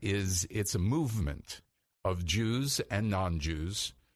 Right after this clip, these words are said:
who have come together to express faith in Yeshua, which obviously you know is Jesus, as their Messiah within a biblically Jewish context. So I'm not saying just a Jewish context, because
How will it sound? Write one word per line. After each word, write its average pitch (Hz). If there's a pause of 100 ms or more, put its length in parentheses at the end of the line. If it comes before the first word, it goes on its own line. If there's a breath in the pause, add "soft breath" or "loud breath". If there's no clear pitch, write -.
(140)
who 113
have 95
come 143
together 92
to 98
express -
faith 87 (360)
in 101
Yeshua, 92 (500)
which 76
obviously 90
you 113
know 110
is 110
Jesus, 85 (480 soft breath)
as 90
their 101
Messiah 85 (420 soft breath)
within 110 (100)
a 95
biblically 117 (180)
Jewish 92
context. - (1200 loud breath)
So 110
I'm 113
not 147
saying 131
just 120
a 92
Jewish 107
context, 80
because 92